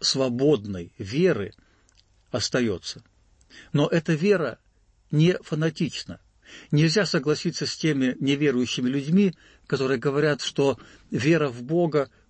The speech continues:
подобна вере в какой-нибудь круглый квадрат или в деревянное железо, или, как, э, говорил известный философ, математик, известный атеист Бертран Рассел, вера в Бога подобна вере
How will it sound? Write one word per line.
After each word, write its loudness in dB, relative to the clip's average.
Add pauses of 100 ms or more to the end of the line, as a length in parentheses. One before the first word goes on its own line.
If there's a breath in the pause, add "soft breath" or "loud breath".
подобна 2 (380)
вере 2 (240)
в -20
какой-нибудь 2
круглый 2
квадрат -4 (320)
или 2
в 0
деревянное 0
железо, -2 (600 soft breath)
или, 2
как, -6 (360 soft breath)
э, -2
говорил 2 (360)
известный -2
философ, 0
математик, 0 (540 soft breath)
известный 0
атеист -2
Бертран -2
Рассел, 0 (320 soft breath)
вера 0
в -8
Бога 0 (240 soft breath)
подобна 0
вере 0